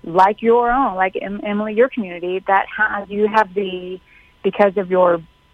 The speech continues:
your, you know, your, the, your district, you have, you have, you and others have the ability to raise some of these more controversial questions that, you know, it's not particularly safe, and other, you know, where other legislators may not feel safe doing that.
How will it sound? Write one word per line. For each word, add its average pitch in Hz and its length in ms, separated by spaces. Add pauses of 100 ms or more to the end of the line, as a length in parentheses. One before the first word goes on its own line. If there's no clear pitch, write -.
(160)
your, 185 340 (280)
you 190 360
know, 190 120
your, 185 340 (140)
the, 180 100 (200)
your 208 260
district, 196 500
you 220 100
have, 214 220 (140)
you 214 180
have, 202 340
you 220 240
and 214 140
others 226 400
have 208 120
the 208 60
ability 220 360
to 208 80
raise 247 480
some 214 120
of 208 80
these 196 160
more 202 160
controversial 190 580
questions 175 680 (520)
that, 180 280 (560)
you 208 80
know, 160 240
it's - 220 (180)
not 180 320
particularly 175 440
safe, 165 280
and 180 100
other, 175 340 (440)
you 190 100
know, - 180
where - 300
other 185 260
legislators 170 480
may 170 120
not 170 240
feel 160 160
safe 160 200
doing 175 280
that. - 240